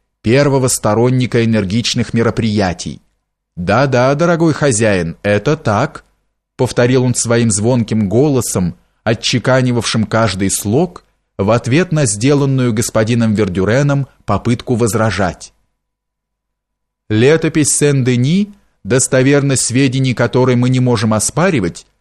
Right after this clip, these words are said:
не оставляет никакого сомнения на этот счет. Нельзя представить себе более подходящую покровительницу для утратившего религиозную веру пролетариата, чем эта мать святого,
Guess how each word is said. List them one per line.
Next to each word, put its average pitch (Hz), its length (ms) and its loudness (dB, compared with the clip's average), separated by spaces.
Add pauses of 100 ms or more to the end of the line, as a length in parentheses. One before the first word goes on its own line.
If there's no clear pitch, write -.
(200)
не 120 160 2
оставляет 131 720 2
никакого 160 400 0
сомнения 131 580 0
на 110 200 2
этот 110 220 -2
счет. - 500 -4 (840)
Нельзя 175 460 4
представить 127 640 0
себе 113 240 0
более 127 340 4
подходящую 120 800 0
покровительницу 120 1120 -2 (160)
для 113 220 0
утратившего 123 680 0
религиозную 113 800 0
веру 113 320 2
пролетариата, 104 1000 0 (420)
чем 127 260 0
эта 120 180 0
мать 123 280 0
святого, 113 800 0